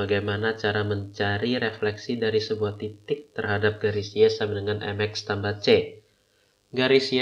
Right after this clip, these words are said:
sama dengan M X tambah C sendiri merupakan persamaan umum dari garis lurus dalam diagram kartesius, di mana M merupakan gradien dari garis tersebut dan C merupakan titik potong garis tersebut dengan sumbu Y.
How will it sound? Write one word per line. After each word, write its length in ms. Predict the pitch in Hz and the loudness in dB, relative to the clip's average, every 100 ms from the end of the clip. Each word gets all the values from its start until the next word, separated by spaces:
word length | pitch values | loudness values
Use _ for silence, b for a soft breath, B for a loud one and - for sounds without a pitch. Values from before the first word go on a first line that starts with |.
| 127 | 0
sama 160 | 127 | -4
dengan 240 | 127 127 127 | -2 -4 -2
M 160 | 120 | -2
X 240 | 123 - - | -2 -2 -4
tambah 240 | 120 120 | 0 0
C 160 | 120 120 | 0 -2
sendiri 480 | 120 123 123 143 175 | 0 -2 0 0 0
merupakan 560 | 156 135 123 120 147 | 0 0 -2 -2 -6
persamaan 640 | 143 117 110 110 107 104 113 | -6 -4 -2 -2 -4 -4 -6
umum 400 | 113 127 139 131 | -2 0 0 2
dari 240 | 117 110 | 2 4
garis 320 | 107 104 - | 4 2 2
lurus 320 | 110 107 139 | 0 2 0
dalam 400 | 120 107 107 110 - b b b | 0 0 0 -4 -14 b b b
diagram 480 | - 104 104 107 107 | 0 2 2 -2 0
kartesius, 800 | 110 110 - 113 - 131 110 - | -2 -2 -2 -2 0 0 0 -4
di 80 | 101 | -6
mana 320 | 101 98 98 - | -4 -6 -8 -4
M 240 | 117 120 | -4 -2
merupakan 800 | 117 113 110 104 - 104 104 107 | -2 -2 -2 -6 -6 -6 -6 -6
gradien 480 | 104 98 101 110 104 | -4 -4 0 0 2
dari 320 | 104 101 - - | 0 0 -4 -12
garis 320 | 110 104 104 | -4 0 0
tersebut 560 | - 104 - 101 135 - - b b b b - | -2 -4 -4 -2 -2 -2 -10 b b b b 0
dan 320 | 107 104 104 | 2 2 2
C 240 | 156 165 | 4 4
merupakan 560 | 147 120 - 110 107 104 | 2 -2 -2 -2 -4 -4
titik 320 | 107 - - | -4 -6 -6
potong 400 | 123 120 135 131 | -6 -4 -4 -2
garis 240 | 117 113 | -2 -4
tersebut 480 | - 110 110 110 - | -6 -8 -4 -4 -4
dengan 240 | 104 104 101 | -4 -4 -4
sumbu 320 | 101 95 95 | -8 -8 -8
Y. 480 | 95 104 - - | 0 2 2 -6